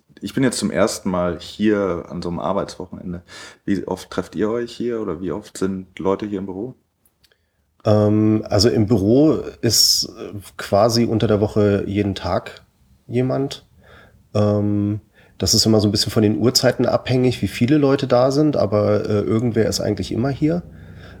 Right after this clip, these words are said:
Speaker 2: Ähm, das liegt halt ein bisschen daran, also dass nicht immer das ganze Team hier ist, dass wir halt über, äh, die ganze Republik verstreut leben, ähm, und uns dann quasi immer koordinieren müssen, damit halt auch, äh, wirklich viele Leute da sind.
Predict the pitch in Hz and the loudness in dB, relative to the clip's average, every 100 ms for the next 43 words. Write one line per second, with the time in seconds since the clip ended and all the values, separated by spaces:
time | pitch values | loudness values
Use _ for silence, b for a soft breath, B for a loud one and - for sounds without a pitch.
0 | - 104 101 104 98 107 123 123 113 - | -6 -2 0 0 0 2 2 2 0 0
1 | 104 95 98 101 101 98 - - 95 92 | 2 2 4 2 2 0 -2 -2 0 0
2 | 90 95 98 - 101 98 95 95 98 - | -4 -4 -4 -2 0 0 0 -2 -2 -2
3 | 107 92 101 95 - - 90 90 87 95 | -2 0 -2 -4 -4 -4 -2 -2 -4 -4
4 | 92 90 B B B B B - 98 95 | -2 -4 B B B B B 0 2 4
5 | 98 98 90 95 90 95 98 - 98 - | 4 4 2 -2 -2 -2 -2 -2 -6 -2
6 | 98 104 95 98 110 120 - 98 95 98 | 0 2 2 2 0 -4 -4 -4 -2 -2
7 | - 101 101 95 95 92 - 87 95 98 | -4 -2 -2 0 -2 -2 -2 -4 -2 -2
8 | 92 107 101 98 107 110 104 110 101 95 | -2 0 0 2 2 2 0 0 0 -2
9 | 95 95 87 - 85 98 92 92 92 - | -2 -2 -4 -6 -6 -4 -6 -6 -8 -4
10 | 113 110 110 - 95 95 95 95 | -2 0 0 -2 0 0 0 -6